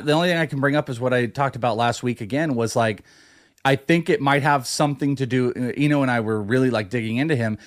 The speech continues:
It might have something to do with the release point he's got on his secondaries to his fastball that is completely repeatable while also being deceptive coming out. So first off, it's all deceptive.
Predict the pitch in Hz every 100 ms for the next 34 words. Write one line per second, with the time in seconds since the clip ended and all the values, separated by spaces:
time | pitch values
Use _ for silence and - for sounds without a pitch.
0 | - 123 143 156 147 - 156 151 139 139
1 | 117 123 127 120 117 113 107 - _ -
2 | 117 117 101 117 107 160 - - - 117
3 | 98 - 135 117 - 135 143 117 120 113
4 | 113 - 135 143 123 107 101 - 104 -
5 | 139 160 - 104 107 107 - 113 - 151
6 | 123 107 - 151 139 113 110 143 139 147
7 | 151 - 131 120 123 117 113 - 147 -
8 | 123 98 - 117 110 151 104 143 123 -
9 | - - - 196 214 214 165 131 123 151
10 | 127 117 147 139 120 104